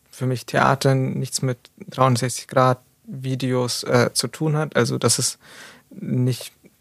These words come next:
das, womit ich irgendwie Theater verbinde, selbst wenn man das dann als virtuelles Theater labelt. Und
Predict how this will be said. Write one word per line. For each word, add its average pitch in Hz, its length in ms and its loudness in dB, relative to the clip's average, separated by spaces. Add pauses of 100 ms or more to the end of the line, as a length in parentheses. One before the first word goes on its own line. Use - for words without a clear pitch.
(160)
das, - 540 2
womit 131 400 2
ich 131 140 -2
irgendwie 127 200 -6
Theater 127 380 2
verbinde, 135 420 4
selbst 120 260 -2
wenn 127 80 4
man 120 140 4
das 120 160 -2
dann 131 200 2
als 120 280 -6
virtuelles 131 400 2
Theater 143 440 4
labelt. 131 440 6 (200)
Und 123 280 0